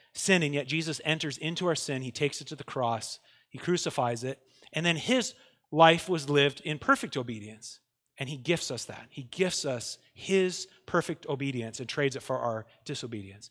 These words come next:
He gives us his perfect righteousness and takes away our unrighteousness and restores us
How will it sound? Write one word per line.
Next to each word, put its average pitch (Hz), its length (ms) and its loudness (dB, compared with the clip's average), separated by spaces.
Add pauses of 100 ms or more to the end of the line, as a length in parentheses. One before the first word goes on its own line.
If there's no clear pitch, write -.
(140)
He 165 100 -4
gives 196 260 8
us 165 160 2
his 165 140 -6
perfect - 560 -4 (220)
righteousness 151 560 2
and 123 80 -8
takes 151 220 2
away 127 340 4 (240)
our 139 340 6 (260)
unrighteousness 139 960 0
and 143 140 0
restores 208 720 6
us 117 480 0